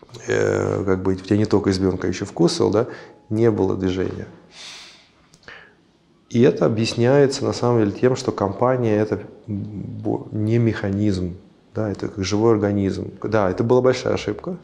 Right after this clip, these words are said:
То есть это, на самом деле это мы делали по классике, как принято, вот, скажем, в компаниях. И благодаря этой ошибке мы не допустили её вот сейчас в, с онлайном. То есть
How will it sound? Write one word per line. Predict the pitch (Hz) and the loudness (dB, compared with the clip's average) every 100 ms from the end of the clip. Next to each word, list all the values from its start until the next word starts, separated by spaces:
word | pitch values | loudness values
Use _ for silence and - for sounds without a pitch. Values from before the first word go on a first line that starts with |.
| - | -8
То | 113 | -8
есть | - | -8
это, | - | -10
на | 110 | -4
самом | - 127 | 0 2
деле | 107 107 | 4 4
это | 107 | 4
мы | 117 | 2
делали | 113 113 120 107 | 6 6 6 2
по | 104 | 0
классике, | 110 120 127 - - | 2 2 0 -8 -10
как | - 107 - | -4 -2 2
принято, | 110 113 - 95 90 - | 4 4 2 -2 -2 -10
вот, | 92 | -12
скажем, | - 95 90 | -6 -6 -4
в | |
компаниях. | - 98 95 87 82 _ - | -4 -2 -2 -4 -8 _ 0
И | 127 120 - - | 2 2 -2 -4
благодаря | 110 110 127 | 2 4 4
этой | 117 113 | 2 0
ошибке | - 165 160 104 - - - | 0 0 0 -6 -6 -16 -4
мы | 110 | 0
не | 120 | 2
допустили | 110 117 104 - 117 | 2 0 -8 -6 -2
её | 101 107 | 2 2
вот | 107 | 0
сейчас | 117 104 - | -2 -4 -8
в, | 98 | -8
с | - | 0
онлайном. | 101 101 95 85 87 - _ _ _ _ _ - - - - | 0 2 0 -2 -8 -14 _ _ _ _ _ -20 -20 -14 -6
То | |
есть | 92 | -6